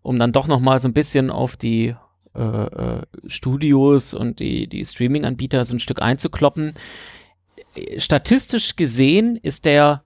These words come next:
Ertrag einer Produktion, wenn du sie, ähm, sukzessive in der Welt verbreitest, höher,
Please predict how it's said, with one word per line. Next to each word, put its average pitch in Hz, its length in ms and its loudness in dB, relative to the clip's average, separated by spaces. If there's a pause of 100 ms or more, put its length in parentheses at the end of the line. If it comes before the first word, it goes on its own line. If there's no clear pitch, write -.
(160)
Ertrag 131 840 0
einer 143 260 0
Produktion, 165 880 -2
wenn 160 180 -2
du 147 300 0 (300)
sie, 127 640 -4
ähm, 110 580 0 (160)
sukzessive 175 840 0
in 131 120 0
der 117 240 0
Welt 107 220 -4
verbreitest, - 800 -6 (520)
höher, 214 640 4